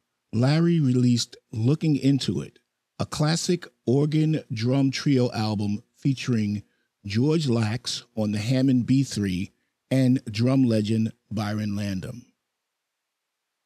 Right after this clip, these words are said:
In two thousand nineteen, he followed up that album with Front and Center, which featured the Hazelrig brothers and John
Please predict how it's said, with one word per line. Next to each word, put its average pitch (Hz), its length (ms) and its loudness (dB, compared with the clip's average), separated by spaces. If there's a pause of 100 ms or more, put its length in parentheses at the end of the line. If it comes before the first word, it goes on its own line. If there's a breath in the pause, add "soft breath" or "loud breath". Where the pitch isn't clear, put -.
(920)
In 120 120 2
two 175 200 0
thousand 180 440 0
nineteen, 117 600 2
he - 220 -2
followed 147 480 0
up 117 160 0 (140)
that 135 340 0
album 98 460 -2
with 92 260 -4 (160)
Front 123 420 0
and 101 160 -4
Center, - 520 -6 (800)
which - 340 0
featured 104 680 0 (520)
the 117 60 2
Hazelrig 120 680 2
brothers 92 600 -6 (360)
and 104 200 0
John 120 500 2